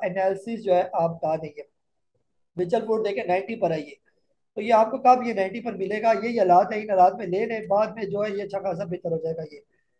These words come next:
आ, बाकी जो है आरयूपीएल का आपने पूछा, आरयूपीएल सर देखें फिलहाल chart पे तो ये मुसलसल, आ, bullish हुआ हुआ है, ये मुसलसल ये up trend में जा रहा है ये। और यहाँ से जब इसने ब्रेकआउट दिया था बाईस रुपए का, तब से जो है ये stock मुसलसल जो है ये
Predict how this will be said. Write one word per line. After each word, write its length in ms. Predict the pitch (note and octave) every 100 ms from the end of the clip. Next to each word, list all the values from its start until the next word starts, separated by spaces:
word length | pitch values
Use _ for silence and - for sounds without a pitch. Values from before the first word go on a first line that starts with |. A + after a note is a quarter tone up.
| _ -
आ, 220 | F3 F3+
बाकी 380 | E3+ F#3+ F#3+ A#3
जो 120 | A3
है 120 | G#3+ A3 A3+
आरयूपीएल 1040 | G3+ G#3+ A3 A3+ A3+ A3 G#3+ - A3+ A#3 A#3
का 100 | G#3+
आपने 400 | A3+ G3 G3 G3+
पूछा, 260 | G3 G#3
आरयूपीएल 720 | G3+ G#3+ A3+ B3+ B3 A#3+ A#3+ A#3+
सर 160 | A3+
देखें 240 | F#3+ F#3 A#3
फिलहाल 260 | A3 G3+
chart 260 | G3+ F#3 G#3
पे 60 | G#3+
तो 100 | A3
ये 120 | G#3
मुसलसल, 480 | F3+ F#3 A3 G#3+ G#3+ _ _ _ -
आ, 160 | F#3+ G3+
bullish 400 | E3 B3+ C4 A3+
हुआ 120 | F#3
हुआ 120 | E3+
है, 100 | E3+ D#3+
ये 100 | D#3+
मुसलसल 420 | F#3 G3+ G3 A3+
ये 160 | A3+ -
up 180 | A3 A3
trend 260 | G#3 G3+ G3+
में 180 | A3+ E3+
जा 220 | F3+ G3+
रहा 120 | G3
है 120 | D#3+
ये। 80 | C#3+ - _ _ -
और 200 | G#3+ A#3
यहाँ 280 | G3+ G#3 B3
से 100 | B3
जब 160 | A#3 A3
इसने 180 | A3+ G#3
ब्रेकआउट 380 | G3+ A3 A3 G3
दिया 160 | G3+
था 120 | G#3+ G3
बाईस 280 | E3+ G3+ G#3+
रुपए 200 | F#3 G3
का, 140 | G#3 G#3+
तब 200 | G#3 G#3
से 120 | G3
जो 120 | F#3+
है 100 | G3 G3+
ये 60 |
stock 380 | G3 F#3+ G#3 F#3+
मुसलसल 580 | F3+ - F#3 F#3 B3+ B3
जो 120 | G#3+ F#3
है 240 | F#3+ F#3
ये 260 | G3 A3